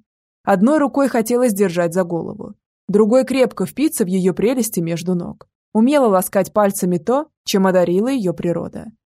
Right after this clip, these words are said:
Чтобы познала не только мою щедрость и доброту,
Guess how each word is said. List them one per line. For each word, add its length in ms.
Чтобы 280
познала 440
не 100
только 360
мою 200
щедрость 500
и 60
доброту, 580